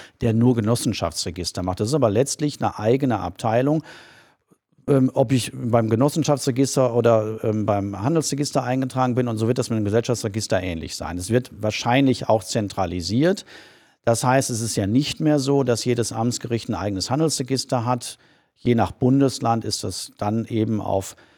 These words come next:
mehrere konzentriert oder, ähm, es gibt auch Bundesländer, wo es sogar nur noch ein Registergericht fürs ganze Bundesland macht.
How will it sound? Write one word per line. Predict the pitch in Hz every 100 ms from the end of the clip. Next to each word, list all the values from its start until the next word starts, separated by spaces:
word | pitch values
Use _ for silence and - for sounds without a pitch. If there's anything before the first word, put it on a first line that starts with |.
| _
mehrere | 117 123 131 127 117 120 113 110
konzentriert | - 139 147 139 127 - 127 123 120 107
oder, | 107 113 113 110 110 - - _ _ _
ähm, | 113 107
es | 107
gibt | - 107
auch | 113
Bundesländer, | - 113 110 110 107
wo |
es | 107
sogar | - 104 107
nur |
noch | 104 98 -
ein | 113 123 107 - _
Registergericht | 110 98 117 - 117 101 101 104
fürs | 107 -
ganze | 98 -
Bundesland | 92 95 82 78 -
macht. | - - -